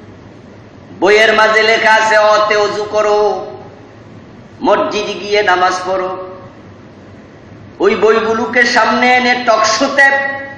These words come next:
সমালোচনা করে বলা হচ্ছে, "এই অতে অজু করো কেন শিখায়?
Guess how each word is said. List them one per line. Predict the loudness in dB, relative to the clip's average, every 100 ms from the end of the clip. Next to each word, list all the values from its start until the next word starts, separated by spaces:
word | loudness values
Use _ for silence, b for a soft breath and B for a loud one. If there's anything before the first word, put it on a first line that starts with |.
| -20 -20
সমালোচনা | -6 0 2 4 4 4 2 2 2
করে | 0 0
বলা | 2 2 2
হচ্ছে, | 2 -2 -2 -2 -2 -12 -18 -20 -20 -20 -20 -20 -20 -8
"এই | 0 4
অতে | 6 4 4
অজু | 2 2 -2 -2
করো | 0 0
কেন | 0 0 0
শিখায়? | -2 0 2 4 4